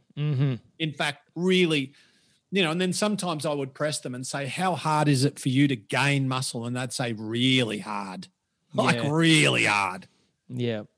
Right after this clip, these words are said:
Speaker 2: Yeah.
Speaker 1: Yeah,
Speaker 2: And,
Speaker 1: yeah,
Speaker 2: and
Speaker 1: absolutely.
Speaker 2: most, like, a lot of people, men and women,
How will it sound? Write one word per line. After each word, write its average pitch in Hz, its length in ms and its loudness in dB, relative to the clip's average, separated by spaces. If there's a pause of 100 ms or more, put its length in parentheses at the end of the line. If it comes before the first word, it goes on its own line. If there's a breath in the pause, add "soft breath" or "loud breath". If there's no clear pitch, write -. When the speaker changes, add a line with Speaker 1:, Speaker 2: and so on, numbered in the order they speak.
(480)
Speaker 2:
Yeah. 156 240 -10 (180)
Speaker 1:
Yeah, - 100 -12 (180)
Speaker 2:
And, 175 100 0
Speaker 1:
yeah, 135 180 2
Speaker 2:
and 185 280 -4
Speaker 1:
absolutely. 156 600 -2 (420)
Speaker 2:
most, 226 480 4
like, 180 280 2
a 202 40 2
lot 214 220 2
of 226 160 0
people, 175 380 4
men 147 280 2
and 143 220 0
women, 135 420 0